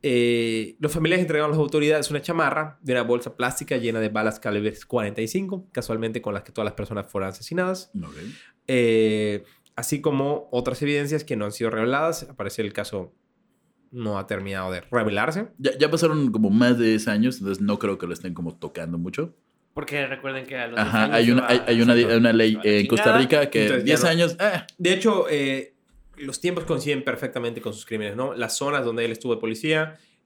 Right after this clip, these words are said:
Speaker 1: los años que desaparece y regresa a Costa Rica, sus años de inactividad,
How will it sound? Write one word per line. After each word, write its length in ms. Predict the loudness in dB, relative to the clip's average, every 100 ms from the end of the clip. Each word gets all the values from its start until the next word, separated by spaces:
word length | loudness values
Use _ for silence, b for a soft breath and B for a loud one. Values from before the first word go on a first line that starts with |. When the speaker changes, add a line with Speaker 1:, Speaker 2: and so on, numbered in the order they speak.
| -14
Speaker 1:
los 220 | -10 -6
años 260 | -2 -2 -2
que 60 |
desaparece 440 | -4 -2 -2 -2 -2
y 40 |
regresa 160 | -4 -4
a 20 |
Costa 200 | -8 -4
Rica, 580 | -4 -2 -2 -4 -6 -20 -10
sus 180 | -2 0
años 200 | 0 0
de 80 | -2
inactividad, 600 | -2 -2 0 2 0